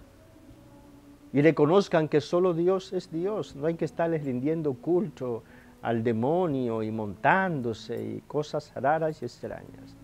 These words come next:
Entonces pidamos hoy a San Miguel que interceda por todos los hombres y mujeres que utilizan su nombre para adherirse al diablo.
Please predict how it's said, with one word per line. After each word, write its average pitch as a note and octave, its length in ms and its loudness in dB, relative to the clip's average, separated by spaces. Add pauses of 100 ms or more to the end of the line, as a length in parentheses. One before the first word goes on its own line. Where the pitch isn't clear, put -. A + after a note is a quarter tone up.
(560)
Entonces D#3+ 280 4
pidamos E3 560 4
hoy D#3+ 140 4
a D3 80 2
San D3+ 260 -6
Miguel C#3+ 380 -2
que C3 100 -2
interceda B2 960 -2 (640)
por C#3 160 4
todos F#3+ 180 8
los G3 280 2
hombres E3+ 400 -2
y C#3 40 -4
mujeres B2 560 -4
que C#3 80 2
utilizan F3 680 4
su D3 220 -4
nombre A2+ 460 -4 (1300)
para E3+ 180 12
adherirse E3+ 640 6
al G#2 120 -2
diablo. F2+ 480 -8